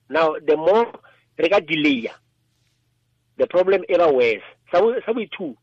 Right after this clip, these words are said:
ke taba gore batho ba tla be ba go rwele ba go isa sepetlele. Ba tla be ba go rwele ka tsela e ntseng yang,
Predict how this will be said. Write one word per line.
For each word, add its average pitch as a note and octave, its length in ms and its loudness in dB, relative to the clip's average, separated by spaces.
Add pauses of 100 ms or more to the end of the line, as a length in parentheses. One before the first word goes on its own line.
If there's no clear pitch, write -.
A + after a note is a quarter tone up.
(100)
ke F#3 80 -6
taba F3 240 4
gore D3+ 160 0 (500)
batho D3+ 260 0
ba F#3 100 2
tla G3 120 2
be E3+ 120 2
ba E3+ 120 0
go F3 160 2
rwele D#3 340 0
ba E3 80 0
go D3+ 100 -8
isa D#3 100 -4
sepetlele. C3 420 -4 (840)
Ba F3+ 80 -2
tla F3+ 100 4
be F3 100 2
ba F3+ 60 0
go F3 100 2
rwele E3 320 2
ka E3 100 2
tsela D#3+ 260 0
e D#3 100 -2
ntseng D3 340 -4
yang, C#3 420 -2